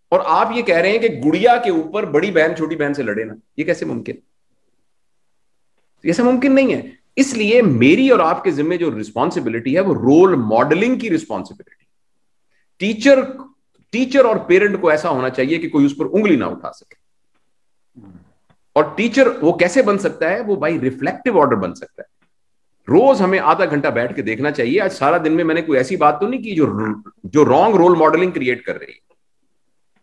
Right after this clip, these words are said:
मैं और आप जिस तरीके के होंगे, हमारे बच्चों में उस तरह का reflection नजर आनी शुरू हो जाएगी। तो इसलिए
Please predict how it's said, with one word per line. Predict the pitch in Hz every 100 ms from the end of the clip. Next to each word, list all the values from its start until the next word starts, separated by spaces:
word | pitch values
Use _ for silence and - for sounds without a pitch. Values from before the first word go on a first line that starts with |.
| _ - _ -
मैं | 104 131 190 214
और | 151 131 - -
आप | 95 101 127 165 - - _ _ _ _ _ _ 87
जिस | - 254 - -
तरीके | 143 143 170 214 208
के | 202
होंगे, | 131 123 156 190 202
हमारे | 151 123 131 143
बच्चों | 117 131 180 170
में | 165
उस | 156 -
तरह | 135
का | 139
reflection | 135 107 113 107 - 120
नजर | 90 87
आनी | 87 85
शुरू | _ -
हो | -
जाएगी। | - - 110 95 _ _ _ _ _ _ -
तो | 165
इसलिए | 226 220 202 196 202 196